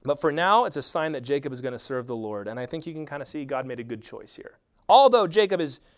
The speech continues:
has not been fixed yet. <laughs> He's, he knows he's gonna serve the Lord, but he's gonna have a very strange way of going about it when he gets to Laban's house. But sometimes that's all that God wants.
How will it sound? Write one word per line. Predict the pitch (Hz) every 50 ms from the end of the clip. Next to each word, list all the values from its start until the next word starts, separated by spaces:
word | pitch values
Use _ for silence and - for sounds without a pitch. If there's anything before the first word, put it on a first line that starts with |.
| _ _ _ -
has | - 170 165 185
not | 240 262 226
been | 185 196 170
fixed | - - - 233 - - - -
yet. | 143 131 104 - - - - _ _ _ - _ _ _ _ _ -
<laughs> | 156 - _ _ - - - _
He's, | - 202 220 208 180
he | 220 208 208
knows | 208 233 262 294 285 220
he's | 240 208
gonna | 233 226 208
serve | - - 220 202 175
the | 180 175
Lord, | 170 196 196 175 147 131 120 120 _ _ _ _ _ _ _ -
but | 165 160 165 165
he's | 165 160
gonna | 190 190 175
have | 175 156
a | 139
very | 156 196 220 220
strange | - - - - 170 175 208 202 165
way | 180 196 190
of | 175 147
going | 156 170 165 160 156
about | 131 151 156 151 139
it | 131 -
when | 127 127
he | 127
gets | 120 131 120 -
to | - 123
Laban's | 120 127 120 113 107 104 101 -
house. | 95 - - - - - - - - - _ _ _ _ _ _ _ _ _ _ _ _ _ _ _ _ _ -
But | 135 135 -
sometimes | - 202 202 - 220 220 180
that's | 170 - 156
all | 143 127
that | 120 113
God | 117 110 104 98
wants. | 98 98 95 85 80 - - - -